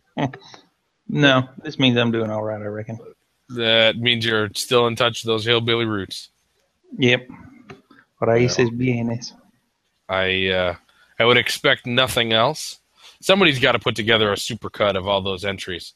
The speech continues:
Speaker 2: I think, actually, I think somebody has.
Speaker 1: Yeah, Michael Stewart did. That was,
Speaker 2: Hey.
Speaker 1: like,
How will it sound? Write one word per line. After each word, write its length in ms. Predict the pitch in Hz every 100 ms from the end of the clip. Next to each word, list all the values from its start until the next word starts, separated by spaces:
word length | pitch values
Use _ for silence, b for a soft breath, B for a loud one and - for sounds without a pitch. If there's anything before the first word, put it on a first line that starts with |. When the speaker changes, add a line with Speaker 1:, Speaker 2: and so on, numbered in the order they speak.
| 120
Speaker 2:
I 20 |
think, 220 | - 440
actually, 440 | - - - 160 110
I 40 |
think 200 | - 330
somebody 320 | - 127 101 -
has. 500 | - 143 87 - - _ _ _ -
Speaker 1:
Yeah, 140 | 131 143
Michael 280 | 131 131
Stewart 380 | - - 123 123
did. 380 | 117 110 113 B B B -
That 120 | 135
was, 140 | 131 110
Speaker 2:
Hey. 60 | 110
Speaker 1:
like, 80 | 107